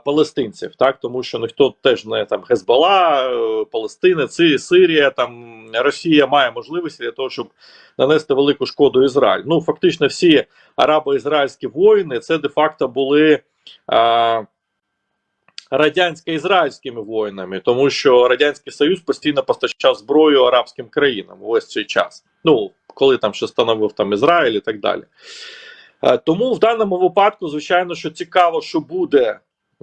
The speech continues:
е, що буде в дійсності реалізовано, тому що у Ізраїля є, а, дуже просунуті, а, військові технології, так?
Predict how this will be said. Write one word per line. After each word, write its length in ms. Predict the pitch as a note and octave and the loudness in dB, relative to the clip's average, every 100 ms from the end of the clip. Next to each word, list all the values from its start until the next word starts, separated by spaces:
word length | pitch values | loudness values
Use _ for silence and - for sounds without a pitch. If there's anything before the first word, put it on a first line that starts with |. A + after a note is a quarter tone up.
| A2 | -8
е, 600 | A2 A2 A2 A2 A2 G#2+ | -6 -4 -2 -2 -2 -2
що 380 | - - D#3 D3 | -4 2 4 4
буде 540 | - D#3+ E3+ D3+ C#3+ | 2 2 4 4 4
в 60 | C3 | 0
дійсності 480 | D3 D3+ C#3 - C#3+ | -6 -8 -8 -2 0
реалізовано, 760 | C#3 C#3+ C3+ D3+ B2+ G#2 F#2+ - | 2 0 2 2 2 0 -10 -10
тому 360 | A2+ A#2+ F3+ | -10 -2 -2
що 300 | G#3 - E3 | -2 0 2
у 180 | D3 C3+ | 4 4
Ізраїля 800 | C3 A2 C3 E3 F3+ F3+ E3 D3 C3+ _ | 2 2 2 4 2 0 0 -2 -2 _
є, 500 | B2 D#3 E3+ E3 E3 - _ _ _ _ | -4 0 2 2 2 -4 _ _ _ _
а, 420 | - A#2 A#2+ A#2+ A2+ G#2 | -2 2 2 0 -2 -8
дуже 340 | D#3+ F3 C#3 D3 | -10 -8 -6 -4
просунуті, 1080 | C#3+ C3 - E3 D#3+ D3+ D3+ - C#3 C3+ C3+ | -4 -6 -2 0 2 0 0 0 4 6 6
а, 400 | B2+ A#2+ A#2 A2+ | 4 2 -2 -4
військові 440 | A#2+ - D#3 C#3 | -6 -2 0 2
технології, 760 | - - D3 D3 C3 G2 - - | -2 -2 0 2 0 -2 -10 -2
так? 260 | A2+ C3+ | 0 0